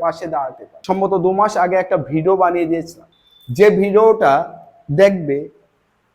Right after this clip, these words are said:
যে আমি এক্সপেক্টেড কাট অফ বলে দিয়েছিলাম, এক্সপেক্টেড, not কোনো কিছু, বলে দিয়েছিলাম, "এই রা-, আছে, তোমরা দৌড়াও,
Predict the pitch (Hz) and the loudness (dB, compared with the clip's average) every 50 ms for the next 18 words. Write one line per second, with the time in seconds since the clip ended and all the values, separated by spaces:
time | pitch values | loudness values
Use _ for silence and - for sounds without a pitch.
0 | _ _ - 135 135 196 196 202 208 202 196 190 190 - - - 208 196 - 208 | _ _ -12 -4 0 0 0 0 0 0 -2 -2 -2 -6 -4 -4 -4 -2 0 -2
1 | 208 208 208 - 185 175 175 190 190 180 170 196 196 196 190 190 196 196 190 190 | -2 -2 0 2 2 2 4 2 0 0 0 0 2 2 2 2 4 2 2 2
2 | - - 123 101 - - - _ _ _ _ _ - 214 208 - - - - - | 0 -6 -16 -16 -18 -20 -20 _ _ _ _ _ 0 0 0 0 -6 -14 -4 0
3 | 214 208 208 - - - 156 143 127 - - 196 214 233 233 233 - 220 214 208 | 0 0 0 -2 -2 -2 -2 -2 -2 -6 -8 -6 -6 -6 -6 -6 -8 -6 -6 -6
4 | 185 - 156 - - 123 - - _ _ _ _ _ _ _ _ _ _ _ 151 | -4 -4 -6 -8 -8 -14 -20 -20 _ _ _ _ _ _ _ _ _ _ _ -2
5 | 160 190 214 220 202 214 233 233 226 240 233 240 - - 196 196 196 190 202 208 | 0 2 4 4 4 2 0 0 -2 -4 -8 -8 -6 2 4 6 6 6 4 0
6 | - _ _ _ _ _ _ _ _ _ _ - 160 - - 139 127 - - - | -2 _ _ _ _ _ _ _ _ _ _ -10 -10 -8 -6 -6 -6 -6 -8 -12
7 | _ _ _ _ _ - 180 180 190 196 208 202 180 147 127 139 135 135 139 127 | _ _ _ _ _ -8 -6 -2 0 0 0 0 -2 -2 -2 0 2 2 2 2
8 | 113 92 - - | 0 -4 -8 -14